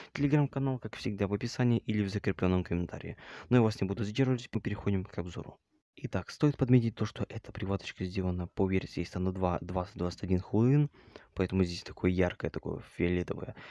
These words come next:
меню. Вот, сразу видим Хэллоуин гифтбокс, вот, но мы его позже откроем. Сейчас перейдём к более детальному такому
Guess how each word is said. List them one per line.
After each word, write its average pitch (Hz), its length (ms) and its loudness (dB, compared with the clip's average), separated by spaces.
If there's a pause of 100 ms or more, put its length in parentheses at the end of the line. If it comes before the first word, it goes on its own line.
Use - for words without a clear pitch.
(200)
меню. 127 420 10 (240)
Вот, 90 200 2
сразу 95 240 6
видим 92 240 4
Хэллоуин 95 380 4
гифтбокс, 95 680 -2 (100)
вот, 92 240 -2
но 95 60 4
мы 95 80 8
его 90 120 2
позже 90 300 -2
откроем. 85 400 -4 (400)
Сейчас 123 180 -2
перейдём 110 320 4
к 104 40 -6
более 101 220 4
детальному 92 420 4
такому 87 480 0